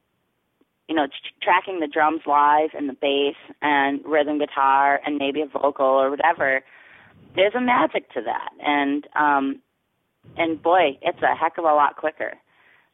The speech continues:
um, in the studio. Um, you know, a lot of people record one track at a time,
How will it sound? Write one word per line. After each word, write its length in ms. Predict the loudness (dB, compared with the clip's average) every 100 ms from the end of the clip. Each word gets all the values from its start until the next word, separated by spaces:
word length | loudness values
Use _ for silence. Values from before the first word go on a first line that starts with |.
| -4
um, 380 | 0 0 -2 -6
in 140 | -6 -4
the 80 | -6
studio. 480 | -6 -6 0 0 0 -4 -2
Um, 400 | -2 -2 -8 _ _ _ _ _ _ _ _ _ _ _
you 60 | -2
know, 100 | 2
a 20 |
lot 160 | 2 2
of 80 | -2
people 380 | -6 -2 -2 -4
record 420 | -10 0 0 0
one 280 | -2 -2 -2 0
track 280 | 0 0 -2
at 80 | -6
a 60 |
time, 640 | -4 -2 0 0 -2 -8